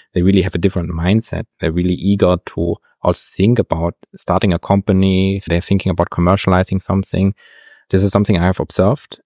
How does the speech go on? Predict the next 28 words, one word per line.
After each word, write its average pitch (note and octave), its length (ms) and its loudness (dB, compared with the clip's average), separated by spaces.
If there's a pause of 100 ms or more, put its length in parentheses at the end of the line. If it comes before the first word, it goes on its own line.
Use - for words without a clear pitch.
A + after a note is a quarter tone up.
(140)
and F2 240 0
I E2+ 120 0
think G2 420 0
this F2+ 100 0
can - 180 0
be G2 120 4
a F#2+ 40 4
role G#2 220 4
model. F2 340 0
And F2 220 -4
I E2+ 80 -6
think F#2 200 -6
also F2+ 360 -4
we F2 80 -4
can E2+ 480 -4 (360)
adjust - 320 -2
our E2+ 200 0
education - 440 -2
system F2+ 360 -4
in F2+ 80 0
Germany F2 420 2 (220)
a - 60 0
little G2 180 2
bit A#2 260 -2 (120)
to - 60 -6
encourage F#2+ 460 -4
such - 240 -10
things. G#2 260 -4